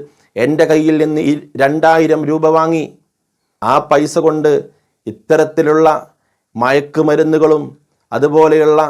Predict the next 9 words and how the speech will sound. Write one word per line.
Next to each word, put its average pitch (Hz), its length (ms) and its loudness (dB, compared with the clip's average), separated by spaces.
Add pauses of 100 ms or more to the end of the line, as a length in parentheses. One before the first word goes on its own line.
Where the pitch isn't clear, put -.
(840)
ലഹരി 151 380 2
വസ്തുക്കളുമൊക്കെ 156 920 0 (420)
വാങ്ങി 151 420 2
ഉപയോഗിക്കാനാണ് 160 960 0
ഈ 156 100 -2
പൈസയൊക്കെ 151 680 -2
വാങ്ങുന്നത് 160 600 0
എന്ന് 156 300 0 (580)
ഞാൻ 131 240 -2